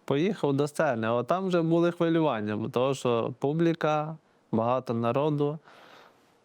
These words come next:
світло світить в очі, тримаєш статуетку, статуетка важка, щоб не пустив. Ну і те, що, те, що переді мною були хлопці-ветерани,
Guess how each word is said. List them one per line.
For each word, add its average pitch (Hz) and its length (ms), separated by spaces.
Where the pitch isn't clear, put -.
світло 143 460
світить 139 480
в 135 40
очі, 156 360
тримаєш 139 580
статуетку, 143 760
статуетка 117 640
важка, 170 520
щоб 127 180
не 120 180
пустив. 156 560
Ну 127 300
і 151 320
те, 160 220
що, 139 560
те, 131 140
що 127 160
переді 120 360
мною 123 320
були 117 260
хлопці-ветерани, 127 1000